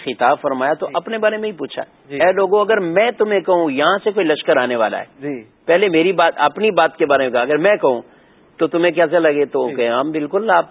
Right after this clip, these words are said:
Speaker 1: سچ فرماتے ہیں، آپ سے کبھی ہم نے کوئی جھوٹ سنا ہی
Speaker 2: صحیح۔
Speaker 1: نہیں ہے، کوئی آپ نے کسی کے ساتھ خیانت والا معاملہ ہی نہیں کیا۔
Speaker 2: صحیح۔
Speaker 1: تو یہ نبی کریم صلی اللہ علیہ وسلم کی واقعی شروع سے ہی پوری زندگی آپ صلی اللہ علیہ وسلم کی یہ ہمیں بالکل،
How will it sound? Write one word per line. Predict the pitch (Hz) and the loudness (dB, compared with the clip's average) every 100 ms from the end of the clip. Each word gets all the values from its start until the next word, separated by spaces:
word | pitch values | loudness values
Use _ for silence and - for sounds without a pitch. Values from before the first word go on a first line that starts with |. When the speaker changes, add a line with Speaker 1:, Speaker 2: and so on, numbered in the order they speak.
| - - | -4 -2
Speaker 1:
سچ | 135 | -2
فرماتے | - 160 165 160 170 | -2 -2 -2 -2 -4
ہیں، | |
آپ | 143 139 | -4 -6
سے | - | -6
کبھی | 147 135 143 | -6 -4 -2
ہم | 127 | -2
نے | 127 | -2
کوئی | 127 123 | -4 -6
جھوٹ | 107 120 131 - - | -6 -10 -10 -12 -12
سنا | - 117 | -8 -6
ہی | |
Speaker 2:
صحیح۔ | 131 | -6
Speaker 1:
نہیں | 131 123 | -8 -8
ہے، | 113 | -8
کوئی | 120 120 | -4 0
آپ | 117 113 | 0 -2
نے | 120 117 | -6 -8
کسی | 127 117 | -8 -12
کے | 123 117 | -10 -6
ساتھ | 113 - - | -4 -6 -6
خیانت | 117 120 117 | -6 -6 -4
والا | 117 | -2
معاملہ | 107 104 110 | -2 -6 -4
ہی | 147 | -4
نہیں | 151 117 | -4 -6
کیا۔ | 107 101 - | -6 -8 -8
Speaker 2:
صحیح۔ | 147 151 139 _ _ _ _ _ | -10 -10 -10 _ _ _ _ _
Speaker 1:
تو | 175 | -2
یہ | 196 156 208 | 0 2 2
نبی | 165 156 | 2 0
کریم | 180 170 185 180 | 0 0 0 0
صلی | 180 160 | -2 2
اللہ | 156 143 | 2 2
علیہ | 127 | 0
وسلم | 127 127 147 | -2 -2 -4
کی | 131 160 165 156 120 | -4 -2 0 -2 -2
واقعی | 107 117 - 165 147 131 131 113 _ _ | -2 -2 -2 -4 -4 -4 -6 -8 _ _
شروع | - - - 214 254 | -20 -14 -2 0 0
سے | 247 190 | 0 0
ہی | 165 | -2
پوری | - 175 214 | 0 0 0
زندگی | 151 135 127 190 202 | -2 -4 -4 -4 0
آپ | 151 151 | 0 0
صلی | 160 151 | -2 0
اللہ | 147 | 2
علیہ | 135 117 | 0 -2
وسلم | 127 147 | -4 -4
کی | 135 | -4
یہ | 143 127 | -2 -2
ہمیں | 113 131 - - - _ 123 | 0 -4 -6 -14 -20 _ -4
بالکل، | 147 143 160 151 | -4 0 0 2